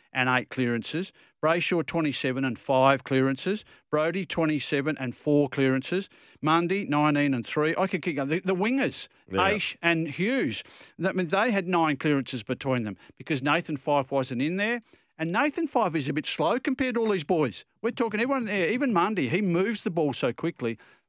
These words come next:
Speaker 1: They offer better roles in terms of winning the ball forward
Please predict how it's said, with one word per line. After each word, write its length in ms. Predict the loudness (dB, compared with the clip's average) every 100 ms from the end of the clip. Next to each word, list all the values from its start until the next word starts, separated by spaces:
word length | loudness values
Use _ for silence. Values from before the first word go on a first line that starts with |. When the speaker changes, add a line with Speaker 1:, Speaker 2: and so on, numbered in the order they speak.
| _
Speaker 1:
They 220 | 0 2
offer 320 | 0 0 -4
better 320 | -2 0 2
roles 520 | 4 4 2 0 -4 -16 _
in 100 | -6
terms 200 | -2 -2
of 80 | -2
winning 240 | -2 0 0
the 80 | 0
ball 200 | 0 0
forward 420 | 0 2 0